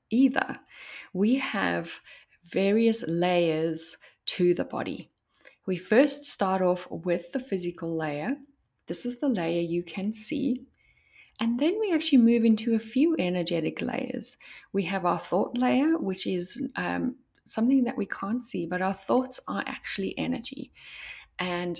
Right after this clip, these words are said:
in this podcast, I'll probably talk a lot about shifting your mindset and shifting your thoughts, because that will have a ripple effect on your emotions and your energy itself, physically, mentally, and spiritually.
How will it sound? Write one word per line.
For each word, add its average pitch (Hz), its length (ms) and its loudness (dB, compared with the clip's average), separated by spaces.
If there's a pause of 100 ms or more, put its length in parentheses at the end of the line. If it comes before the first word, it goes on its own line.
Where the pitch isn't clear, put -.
in 233 120 4
this 269 160 4
podcast, 170 600 -8
I'll 165 80 -6
probably 185 400 -4
talk - 340 -10
a 165 60 -8
lot 196 480 -2
about - 420 -4
shifting 277 500 0
your 202 160 2
mindset 180 560 -4
and 175 140 -4
shifting 294 400 4
your 247 140 8
thoughts, - 440 2
because 196 500 -10
that - 220 -8
will 202 100 -6
have 185 180 -8
a 180 80 -6
ripple 180 320 -8
effect - 580 -8
on 170 160 -6
your 165 140 -4
emotions 196 800 0 (440)
and 214 380 2
your 190 240 0
energy 180 600 -6 (120)
itself, - 720 -10
physically, 196 720 -8
mentally, 170 580 -10 (380)
and 180 180 -10
spiritually. - 640 -6